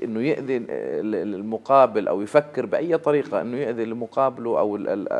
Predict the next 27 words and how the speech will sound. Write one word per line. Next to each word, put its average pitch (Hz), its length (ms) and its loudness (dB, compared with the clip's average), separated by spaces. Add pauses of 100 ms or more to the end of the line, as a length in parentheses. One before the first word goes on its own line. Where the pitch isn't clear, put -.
(920)
ال-، 101 240 0
ال-، 87 260 0
الغريم، 113 540 8
وخلينا 113 480 -4
نحكي، 135 400 -12 (800)
آه، 156 480 0 (220)
لازم 151 380 4
يلجأ 98 280 0
لمعالج 101 720 2
سلوكي 90 680 -6
أو 78 180 -4
طبيب 90 400 -8 (480)
نفسي 82 480 -14
يحاول 123 580 -2 (180)
يلاقي 123 500 -2
حلول 107 520 -6 (760)
لهاي 101 260 -4
المشاعر، 95 580 -8
كيف - 360 -12
يجمدها 98 640 -10
وكيف 104 360 -12
تخف - 420 -12
وكيف 147 320 -12
تصير 143 320 -8
هاي 147 80 -6
المشاعر 135 500 -10
إيجابية. 135 640 -10